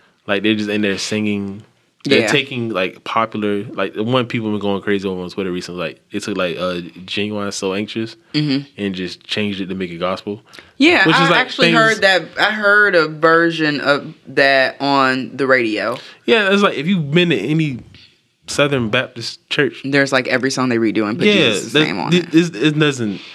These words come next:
Speaker 1: It sounds great. They
Speaker 2: Yeah.
Speaker 1: sound great 'cause black people singing sounds great.
Speaker 2: Yeah.
Speaker 1: But it's not like, "Oh my God, he's breaking new ground." It's like, no, that, if you grew up in the church, if you've been to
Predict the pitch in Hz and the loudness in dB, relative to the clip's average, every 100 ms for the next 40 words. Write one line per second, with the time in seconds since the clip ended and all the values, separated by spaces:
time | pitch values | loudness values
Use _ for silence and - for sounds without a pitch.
0 | - - 170 226 180 110 98 120 208 185 | -20 0 2 4 2 0 0 2 2 0
1 | - - 131 113 135 185 127 95 101 127 | -6 -6 -2 0 2 2 0 0 0 0
2 | - _ _ - 101 98 113 107 107 101 | -6 _ _ -6 -6 -2 -2 -2 -10 -6
3 | 135 107 92 92 87 - 80 95 - - | -4 -4 -6 -6 -6 -8 -10 -10 -10 -6
4 | 143 123 147 165 131 123 107 - - _ | 0 2 2 2 2 0 -2 -8 -20 _
5 | _ _ _ _ _ 104 123 117 110 107 | _ _ _ _ _ 0 0 2 0 0
6 | 113 110 101 90 - _ - - 127 123 | 0 2 0 -4 -10 _ -20 -10 -8 -4
7 | 107 135 127 123 120 123 117 123 117 101 | 0 0 0 -2 2 2 2 2 0 -2
8 | 117 120 117 220 160 107 131 135 107 110 | -6 -6 -6 -8 -8 -10 -12 -14 -12 -8
9 | 143 120 139 135 123 104 131 123 - 107 | -6 -2 -2 0 -2 -2 -2 -2 -2 -4
10 | 143 147 120 131 | -2 -4 -2 0